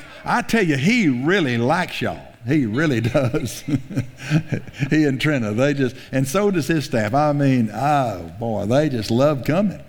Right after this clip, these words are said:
Y'all treat them so nice. And of course, we feed 'em pretty good too. We feed 'em pretty good. But send the word in prayer. Brother Mark was talking about Ephesians, about praying the word, those prayers, those Holy Ghost,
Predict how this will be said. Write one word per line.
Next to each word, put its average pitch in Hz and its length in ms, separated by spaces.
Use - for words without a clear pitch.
Y'all 156 240
treat 170 300
them 110 160
so 135 240
nice. 139 600
And 113 120
of - 40
course, 156 260
we 170 100
feed 220 280
'em 135 120
pretty 185 200
good 170 260
too. 185 340
We 120 100
feed - 380
'em - 100
pretty - 200
good. - 320
But 135 140
send 240 300
the 208 80
word 170 240
in 151 100
prayer. 165 200
Brother 156 260
Mark 160 260
was 131 100
talking 139 320
about 123 260
Ephesians, 113 640
about 127 360
praying 151 380
the 123 80
word, 127 380
those 120 220
prayers, 110 680
those 123 180
Holy 143 280
Ghost, 123 380